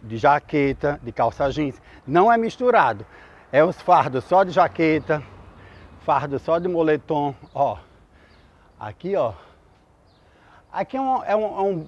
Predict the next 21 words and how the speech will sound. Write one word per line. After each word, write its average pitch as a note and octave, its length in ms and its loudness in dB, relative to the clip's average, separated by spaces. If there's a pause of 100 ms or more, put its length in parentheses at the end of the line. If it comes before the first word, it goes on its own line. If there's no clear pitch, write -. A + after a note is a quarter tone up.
é E3+ 80 0
um F3+ 120 0
bazar, D#3 480 6
é? A3 180 2 (1900)
É F3 80 0
um G#3+ 100 -2
brechó? G#3 500 4 (480)
Eu G#3+ 120 -2
posso C#4 320 2
mostrar? G#3+ 600 6
Eu A#3 120 0
tenho A3 160 -4
um F#3+ 40 -4
canal A#3+ 360 4
no A#3+ 80 -2
YouTube A#3 420 0
pra A#3+ 180 2
estudante. A#3 440 0
Eu A3 80 0
posso B3 280 2
divulgar? G3+ 600 4